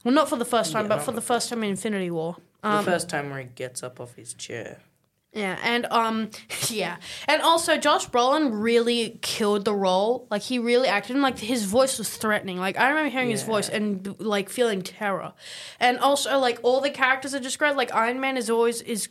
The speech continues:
Speaker 1: always great whenever, in whatever scene he's in, and his arc, uh, is, just keeps evolving throughout movie. Like, if you look at him at the beginning, Iron Man one to the end of Endgame,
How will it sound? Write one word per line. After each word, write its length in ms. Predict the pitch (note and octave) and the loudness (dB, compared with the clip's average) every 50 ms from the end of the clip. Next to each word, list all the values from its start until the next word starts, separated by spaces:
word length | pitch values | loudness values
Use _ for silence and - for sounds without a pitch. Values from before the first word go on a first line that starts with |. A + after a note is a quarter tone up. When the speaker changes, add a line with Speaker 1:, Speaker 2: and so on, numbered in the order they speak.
| - _ | -8 _
Speaker 1:
always 340 | - G#3+ G#3+ A#3 A#3 A#3+ A#3 | -4 0 2 2 2 2 0
great 400 | - B3+ B3+ B3+ C4+ C4+ C4 - | 0 0 2 2 2 2 0 -2
whenever, 300 | A3+ A3 A3 A3 A3 - | -4 -4 -4 -4 -6 -4
in 380 | - A3+ A3 A3 A3 - - G3+ | -4 -4 -4 -4 -6 -6 -6 -4
whatever 240 | G#3+ G#3+ A3 G#3+ G3 | -2 -2 -2 -4 -6
scene 220 | - - A3 G#3+ | -8 -8 -6 -6
he's 140 | A3+ A#3 A#3 | -6 -4 -4
in, 140 | B3+ C4 A#3+ | -4 -4 -4
and 160 | G#3 G#3+ G#3 | -6 -4 -4
his 140 | G#3 G3 - - | -4 -6 -4 -2
arc, 420 | G3+ G#3 G#3+ A3 A#3+ - - - - _ - - _ _ _ _ _ - | 0 0 0 0 -2 -4 -8 -16 -20 _ -20 -20 _ _ _ _ _ -2
uh, 200 | G#3+ G#3 G3+ G3+ | 0 0 2 2
is, 240 | F3+ G#3 G3+ - - | 0 -2 -4 -4 -8
just 260 | - G#3 A3 G3+ - | -6 -6 -6 -6 -4
keeps 240 | - - B3+ - - | -4 -4 -4 -2 -2
evolving 440 | A3+ G3 F3+ G3 G3 G#3+ A3 A#3 A#3 | -2 -2 0 2 2 2 2 0 -2
throughout 260 | A#3 A#3 G#3 G3+ - | 0 0 0 0 0
movie. 280 | F#3+ G3 G3+ A3 B3+ C4 | -2 -4 -4 -2 -2 0
Like, 280 | B3 A3+ G#3+ A3 B3+ | 0 0 0 0 -4
if 120 | B3 A#3+ - | -6 -4 -2
you 80 | D4+ | -2
look 160 | D#4 F4 E4+ F4+ | -2 0 2 0
at 120 | E4+ - | 0 0
him 160 | D4 C#4+ C#4 | 0 -2 -2
at 100 | C#4 C#4 | -2 -2
the 60 | C#4 | -4
beginning, 340 | A3+ A3+ A3 B3 A#3+ A#3+ A3 | -6 -4 -2 -2 -2 -2 0
Iron 200 | - A3 A3+ A3+ | 0 0 0 0
Man 180 | A3 G#3+ G#3+ G#3 | -2 -4 -2 -2
one 220 | G#3+ G#3+ G#3+ G#3+ | -2 -2 -2 -6
to 200 | G#3+ - A3 G#3 | -6 -6 -4 -4
the 160 | G3 G3+ G3 | -4 -2 -2
end 140 | G3 G3 G3 | -2 -2 -4
of 80 | F#3+ - | -4 -4
Endgame, 460 | - A3+ B3 A#3+ A3 G3 G3 G#3 | -4 -2 -2 0 0 0 -2 -2